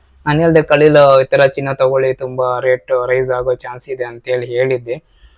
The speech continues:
"ಕಡಿಮೆ ಇದೆ ಈಗ ತಗೊಳ್ಳಿ" ಅಂತೇಳಿ, ಸರಿ ಅಂತೇಳಿ ಅವರು ನಮ್ಮ ಹತ್ರ ಚಿನ್ನ ತಗೊಳ್ತಿದ್ದಾರೆ. ಫ-,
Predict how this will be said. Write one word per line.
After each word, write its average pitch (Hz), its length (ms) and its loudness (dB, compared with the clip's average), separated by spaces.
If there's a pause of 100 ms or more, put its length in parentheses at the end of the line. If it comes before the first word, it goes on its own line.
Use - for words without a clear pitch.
(200)
"ಕಡಿಮೆ 143 320 0
ಇದೆ 135 120 -2
ಈಗ 131 100 -2
ತಗೊಳ್ಳಿ" 127 460 -2
ಅಂತೇಳಿ, 131 360 -6
ಸರಿ 135 260 0
ಅಂತೇಳಿ 135 340 -4
ಅವರು 131 300 0
ನಮ್ಮ 120 220 -12
ಹತ್ರ 127 160 -8 (300)
ಚಿನ್ನ 131 220 -8
ತಗೊಳ್ತಿದ್ದಾರೆ. 120 640 -6
ಫ-, 120 240 -18